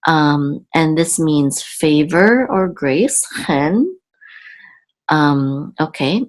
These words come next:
and this is be einecha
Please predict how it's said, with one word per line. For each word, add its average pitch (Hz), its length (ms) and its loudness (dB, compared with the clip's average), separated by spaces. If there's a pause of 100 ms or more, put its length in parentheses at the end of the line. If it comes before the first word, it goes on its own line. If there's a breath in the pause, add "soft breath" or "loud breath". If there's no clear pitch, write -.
and 151 260 2 (480 soft breath)
this 180 220 -2
is 170 220 -2
be 180 440 4 (460)
einecha 170 1900 2